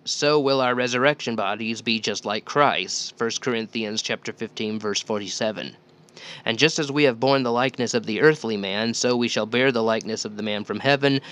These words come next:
for the perishable must clothe itself with the imperishable, and mor-,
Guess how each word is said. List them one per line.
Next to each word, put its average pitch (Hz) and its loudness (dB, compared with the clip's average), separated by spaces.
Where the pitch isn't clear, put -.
for - 2
the 110 2
perishable 117 4
must 110 0
clothe 117 2
itself 110 -2
with 107 -2
the 107 0
imperishable, 110 0
and 104 -2
mor-, 110 0